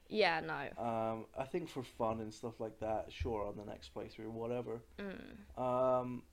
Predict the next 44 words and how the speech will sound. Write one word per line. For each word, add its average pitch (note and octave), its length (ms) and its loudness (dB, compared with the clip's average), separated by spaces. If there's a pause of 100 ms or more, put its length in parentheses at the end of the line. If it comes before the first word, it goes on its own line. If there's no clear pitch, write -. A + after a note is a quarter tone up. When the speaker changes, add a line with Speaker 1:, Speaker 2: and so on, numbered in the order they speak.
Speaker 2:
I C#3 60 2
mean, D3 160 0
we C#3 140 2
recently C#3+ 520 0
played, A2+ 720 2
what C3 80 -2
was A#2+ 140 -4
it, A2 60 -2
Little A2+ 200 2
Nightmares A2 720 -4 (240)
two. C3 180 2
Speaker 1:
Yeah. A#2+ 300 0 (600)
Speaker 2:
And B2 120 -2
we B2+ 100 2
played E3 240 4
number D#3+ 220 4
one. A#2+ 320 4
In A#2+ 60 -2
fact, D3 260 4
I C#3+ 40 0
got D3 180 2
you F3 160 0
to C3+ 100 -6
play A2+ 240 0
through A2+ 220 -6
that. G#2+ 340 2
Speaker 1:
Yeah. G3+ 400 4
Speaker 2:
'Cause B2+ 160 0
I'd D3+ 180 8
already C#3+ 240 6
played A#2+ 300 0
it. G2 100 -2
I A2+ 40 -4
was A#2+ 120 -8
like, A2 80 -6
"You C3 100 -6
gotta C3+ 160 0
play C3 200 -4
this C3 160 -6
game, G#2+ 280 -6
you'll G#2+ 120 -4
love G#2 220 0
Speaker 1:
Mm. - 120 -4
Speaker 2:
it." - 80 -12